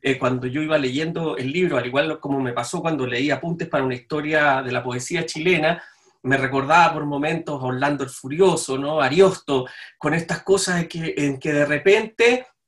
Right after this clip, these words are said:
Italo Calvino lo dice muy bien, dice, uno toca una ficha como si fuera un juego, como si fuera un tablero, y esa ficha te permite ver el total, y otras fichas te permiten solo lo puntual, y entonces en esa escala de lo puntual y lo general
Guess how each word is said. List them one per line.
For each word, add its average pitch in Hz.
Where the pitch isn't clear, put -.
Italo 196
Calvino 170
lo 151
dice 170
muy 156
bien, 131
dice, 147
uno 190
toca 240
una 190
ficha 240
como 135
si 135
fuera 180
un 160
juego, 190
como 131
si 143
fuera 170
un 175
tablero, 202
y 165
esa 247
ficha 240
te 196
permite 190
ver 190
el 175
total, 147
y 175
otras 214
fichas 233
te 196
permiten 180
solo 214
lo 190
puntual, 160
y 175
entonces 220
en 196
esa 233
escala 208
de 170
lo 160
puntual 196
y 208
lo 175
general 165